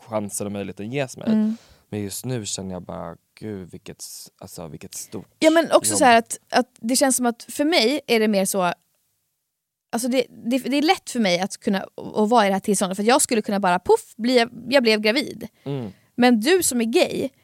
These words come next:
Speaker 2: om du ska aktivt skaffa barn så är det ett jävla jobb.
Speaker 1: Ja.
Speaker 2: Och då måste du verkligen vara säker.
Speaker 1: Ja, exakt.
Speaker 2: För det är en lång process.
Speaker 1: Ja.
Speaker 2: Alltså, och det är ju så mycket... Alltså
Speaker 1: Men jag känner mig också väldigt... Alltså jag tycker ju för det första att tiden går väldigt långsamt.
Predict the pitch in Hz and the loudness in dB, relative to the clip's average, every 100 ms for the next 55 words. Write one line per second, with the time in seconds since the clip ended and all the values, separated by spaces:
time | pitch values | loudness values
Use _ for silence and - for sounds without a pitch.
0 | _ _ 233 254 240 381 - 262 240 - | _ _ 2 2 4 2 4 0 0 -2
1 | 233 - 208 - 220 233 285 - 240 262 | -4 -6 -6 -2 0 2 2 0 0 4
2 | 220 202 202 196 226 269 220 202 208 262 | 4 4 -2 0 4 4 4 0 0 0
3 | 262 101 233 - 107 233 254 311 269 196 | 0 -2 -4 -4 -2 4 4 4 2 0
4 | 185 185 302 226 170 - 480 254 202 - | -2 0 2 2 -2 2 2 4 0 -2
5 | - 131 131 - - - - 262 311 302 | 0 0 2 0 -6 -8 0 4 6 6
6 | 370 381 262 262 - - - - 156 143 | 6 4 2 0 0 -2 -4 -6 -2 -4
7 | 113 120 _ _ _ _ _ _ _ _ | -4 -12 _ _ _ _ _ _ _ _
8 | - 254 285 262 262 302 311 294 - 277 | -2 2 2 4 4 4 4 2 0 2
9 | 254 - 247 220 226 147 147 165 165 165 | 2 0 2 2 4 2 4 2 2 -2
10 | 180 - 139 151 120 - _ _ _ - | -6 -6 -6 -4 -6 -12 _ _ _ -10
11 | 131 143 143 165 147 110 107 107 98 101 | -8 -4 -2 -2 -4 -10 -10 -10 -10 -10
12 | 101 - 98 92 85 76 - 82 76 - | -10 -8 -10 -10 -10 -10 -12 -12 -14 -14
13 | - 120 - | -14 -16 -18